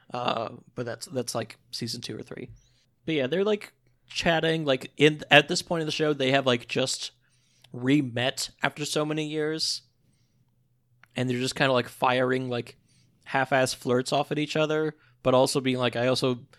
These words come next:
we left, I left you for a reason, and we're not gonna rehash this. I'll see you later."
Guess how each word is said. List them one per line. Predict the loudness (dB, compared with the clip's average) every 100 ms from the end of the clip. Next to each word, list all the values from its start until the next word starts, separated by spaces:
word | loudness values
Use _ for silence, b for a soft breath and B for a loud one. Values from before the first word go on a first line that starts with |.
| b b b _ _ _ 2
we | 6 8
left, | 8 6 2 2
I | 2
left | 4 2 2
you | 0
for | 2 2
a |
reason, | 4 2 2 -2
and | -2
we're | 0
not | 4 4 4
gonna | 2
rehash | 0 -2 0 -2 -4
this. | -10 -8
I'll | -8
see | -4 -4
you | -2
later." | -4 -4 -8 -10